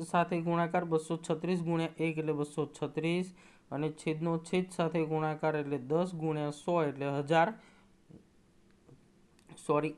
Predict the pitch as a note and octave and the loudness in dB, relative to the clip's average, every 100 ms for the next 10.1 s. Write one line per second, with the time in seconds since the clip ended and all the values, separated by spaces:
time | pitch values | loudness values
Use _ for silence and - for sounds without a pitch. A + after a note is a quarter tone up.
0 | D3 C#3+ - D3 C#3+ C#3 C#3+ C#3 B2 C3 | -2 -2 -2 -4 -2 -2 -4 -4 -4 -4
1 | C#3 C#3 D#3+ D#3+ E3 D#3+ D#3+ D#3 D#3 D#3+ | -4 -2 -2 0 2 2 2 2 2 2
2 | D#3+ D#3 D#3 D#3 D3+ D#3 E3+ E3+ E3+ D3+ | -2 -2 -2 -2 -2 0 0 -2 -2 0
3 | D3 C#3 A#2+ D3+ - - - - - - | 0 -2 0 -2 -2 -6 -20 -20 -20 -20
4 | _ _ - - D#3+ E3 D#3+ - F#3 F#3 | _ _ -20 -10 2 2 2 2 2 2
5 | - E3+ E3+ E3+ F#3 G3+ G3+ - - - | 2 0 2 2 4 4 0 -12 -20 -20
6 | _ C3+ D#3+ - E3 E3+ F3+ F3+ F3 F#3 | _ 0 0 2 0 2 2 2 2 2
7 | G3 F#3+ F3+ F3+ F3 F#3 D#3+ D#3+ D#3 D#3 | 2 2 4 2 2 2 4 2 2 2
8 | E3+ F3 F#3 F3+ F3 F3 E3+ E3+ E3+ E3+ | 2 0 0 0 0 0 2 2 4 4
9 | E3+ E3 E3 E3 D#3+ D#3+ D#3+ D#3 D3+ D#3+ | 2 2 2 2 4 6 6 2 0 2